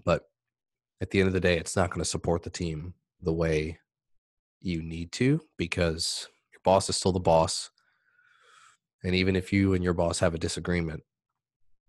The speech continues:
you don't wanna put your team in the middle of that. It's not fair to them. It's not fair to you or your boss for that matter either, because your team, you will see your team dynamics slowly start to falter. But at any rate,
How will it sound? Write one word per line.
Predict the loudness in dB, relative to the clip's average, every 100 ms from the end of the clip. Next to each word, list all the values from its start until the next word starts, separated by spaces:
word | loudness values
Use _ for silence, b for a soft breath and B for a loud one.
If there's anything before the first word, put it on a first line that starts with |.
| _ _ _ _ _ _ _ _
you | -6
don't | 0 0 2
wanna | 0 0
put | -2
your | -2 -4
team | -4 -4
in | -6
the | -8
middle | -8 -8
of | -10
that. | -14 -16 _ _ _ _ _ _ _ _
It's | -10 -2
not | -2 -2
fair | -6
to | -4
them. | -6 -8 -10 -16 _ _ _ _ _ _ _
It's | 0
not | 2
fair | 4 2
to |
you | 4 2 4
or | 2
your | 0
boss | -2 -2
for | -4 -8
that | -8
matter | -8 -6
either, | -6 -8 -14 _
because | -12 -6 -6 -4
your | -8
team, | -4 -2 0
you | 0
will | 0
see | 0 -2
your | -4
team | -4 -4
dynamics | -4 -6 -6 -6 -8
slowly | -8 -4 -2 -2 -2
start | -6 -6
to | -8
falter. | -10 -10 -10 -12 -14 _ _ _ _ _ _ _ _ _ -10
But | 2 6
at | 8
any | 8
rate, | 8 6 4